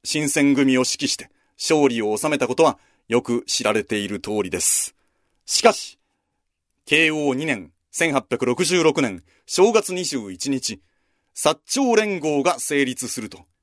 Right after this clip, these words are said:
次第に形勢は徳川方に不利になっていきます。慶応四年、千八百六十八年正月、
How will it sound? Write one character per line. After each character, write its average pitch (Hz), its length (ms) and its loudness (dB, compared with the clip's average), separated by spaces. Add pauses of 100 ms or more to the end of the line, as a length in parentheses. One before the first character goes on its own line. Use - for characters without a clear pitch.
(680)
次 - 160 -2
第 165 180 4
に 151 200 -6 (180)
形 135 180 4
勢 131 240 2
は 117 220 2 (240)
徳 127 240 -6
川 127 260 4
方 117 220 -2
に 113 200 -8 (260)
不 165 140 0
利 160 120 0
に 147 200 -4
な 127 140 0
っ - 80 -20
て - 140 -8
い 104 140 -6
き 107 100 -10
ま - 80 -8
す。 - 360 -6 (1000)
慶 151 240 4
応 143 240 2
四 123 100 -2
年、 123 320 -4 (120)
千 170 220 -2
八 113 140 -4
百 120 160 -4
六 120 200 0
十 170 180 2
八 147 240 -2
年 98 180 -6
正 139 280 0
月、 127 320 0